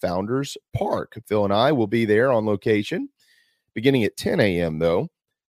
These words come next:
uh, to get the Carolina baseball season rocking and rolling. Speaking of Carolina baseball, their pitching coach, Matt Williams, will join us at twelve thirty today. Looking forward to getting him,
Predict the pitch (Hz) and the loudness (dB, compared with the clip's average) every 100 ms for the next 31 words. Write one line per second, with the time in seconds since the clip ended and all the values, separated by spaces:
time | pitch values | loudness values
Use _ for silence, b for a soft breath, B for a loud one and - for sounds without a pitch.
0 | - 65 85 82 98 92 85 98 - 90 | -14 -8 -8 -6 -4 -4 -2 -2 -2 -6
1 | 82 110 101 95 95 92 92 90 - 90 | 0 4 4 4 2 0 -2 -2 -2 -2
2 | 87 87 85 - _ - 104 117 - 110 | -2 -4 -6 -10 _ 2 4 4 2 -4
3 | 90 90 123 95 82 98 - _ _ _ | -2 6 8 8 4 -4 -12 _ _ _
4 | _ _ _ _ _ - - - - 466 | _ _ _ _ _ -10 -4 0 4 4
5 | 302 196 104 - 117 101 92 87 90 90 | 4 2 2 4 6 6 4 2 0 0
6 | - 87 143 143 - - - 127 - 87 | 2 4 4 4 2 0 0 0 2 2
7 | 107 110 110 127 185 240 107 104 113 95 | 2 2 4 6 8 8 6 0 -2 0
8 | 104 90 90 - 101 - 117 113 127 - | 0 0 -2 -4 -8 -4 2 2 2 -6
9 | - - 214 156 87 80 80 85 135 127 | -10 -2 0 0 -2 -2 -2 -2 -2 2
10 | 147 143 131 131 123 139 143 | 4 4 4 0 2 0 -2